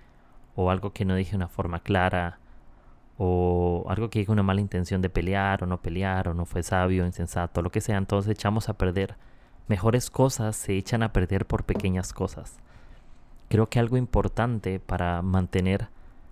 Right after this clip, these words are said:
sabiduría en esta vida es mantener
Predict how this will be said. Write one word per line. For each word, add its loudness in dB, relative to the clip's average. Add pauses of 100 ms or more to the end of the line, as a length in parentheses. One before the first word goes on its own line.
(500)
sabiduría 4
en -4
esta -2
vida 2 (1200)
es 4
mantener 4